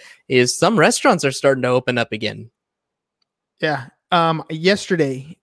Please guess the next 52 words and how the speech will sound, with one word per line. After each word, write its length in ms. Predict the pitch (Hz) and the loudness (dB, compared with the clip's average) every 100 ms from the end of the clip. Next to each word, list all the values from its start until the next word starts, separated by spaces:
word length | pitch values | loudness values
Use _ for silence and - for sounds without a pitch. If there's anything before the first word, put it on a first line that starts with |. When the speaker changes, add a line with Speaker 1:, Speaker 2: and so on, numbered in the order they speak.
| - | -6
Speaker 2:
um, 600 | 151 147 143 143 143 147 _ _ _ - | -4 -2 -2 -4 -6 -12 _ _ _ -6
I 100 | 156 | -4
was 140 | 143 | -2
hanging 200 | 165 160 | -2 -2
out 140 | 147 143 | 0 -2
with 100 | 143 | -2
the 60 | |
wife 280 | 143 147 143 | -2 -2 -2
here 460 | - 147 147 139 - - - - | -2 0 2 0 -8 -20 -16 -8
after 320 | 143 - 147 | -8 -4 -4
the 60 | |
show, 500 | 131 - 170 170 165 - _ _ | -2 2 6 6 2 -4 _ _
and 760 | 170 151 147 143 143 143 143 143 | -4 -2 0 -2 -4 -6 -8 -12
she's 220 | - 151 | -10 -8
like, 120 | 139 | -8
"I 100 | 147 | -6
didn't 160 | 170 180 | -6 -4
take 180 | 170 160 | -6 -6
anything 260 | 156 156 | -6 -4
out 140 | 147 143 | -4 -4
for 100 | 135 | -4
dinner, 400 | 147 156 147 139 | -2 0 -2 -4
but 160 | - | -4
I 80 | 143 | -2
got 180 | 160 165 | -2 -2
this 200 | 156 - | -6 -8
craving 320 | - 151 147 | -2 0 0
for 160 | 131 - | -4 -4
In-N-Out. 400 | 156 143 127 127 | -2 -2 -4 -4
Do 40 | |
you 60 | 143 | -2
wanna 160 | 143 | 0
go 60 | 143 | 0
to 100 | 135 | 2
In-N-Out?" 420 | 160 185 208 - | 2 2 0 0
I 60 | 175 | -2
was 140 | 151 156 - | -2 -4 -6
like, 200 | 156 196 _ | -8 -8 _
"Yeah, 280 | - 403 240 | 0 0 0
of 100 | 147 | -8
course. 280 | - 359 180 | -4 -2 0
Who 140 | 233 | 2
am, 260 | 294 370 381 | 2 0 -4
why 80 | 403 | -4
am 100 | 440 | -2
I 80 | 440 | 4
gonna 120 | 440 | 4
say 120 | 415 | 6
no 240 | 302 190 202 | 6 8 6
to 100 | 151 | 4
In-N-Out 500 | 175 170 147 135 131 | -2 -2 -4 -8 -8
ever?" 320 | 139 135 | -8 -10